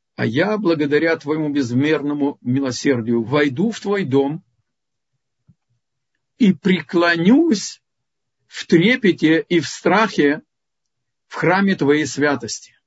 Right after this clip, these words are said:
Приходит комментарий и говорит – Потому что преклонюсь, мы себе, так сказать, представляем, отмените, от-, а,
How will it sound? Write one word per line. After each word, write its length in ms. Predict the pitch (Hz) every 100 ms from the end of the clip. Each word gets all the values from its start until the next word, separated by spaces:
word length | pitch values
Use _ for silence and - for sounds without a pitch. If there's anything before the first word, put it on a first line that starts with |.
| _ _ _ _ _ - _
Приходит 520 | 170 160 233 240 196
комментарий 680 | 220 208 202 208 233 240 208
и 80 |
говорит – 640 | 165 175 175 196 175 123 _ _ _ _ _ _ _ _ _ _ _
Потому 160 | 147 170
что 140 | -
преклонюсь, 560 | 156 185 175 220 294 -
мы 80 | 214
себе, 200 | 202 190
так 200 | 175 -
сказать, 240 | 151 139
представляем, 800 | 151 131 151 143 185 180 143 123 _
отмените, 540 | 123 143 160 151 131 113
от-, 220 | - 127 - _
а, 300 | - 127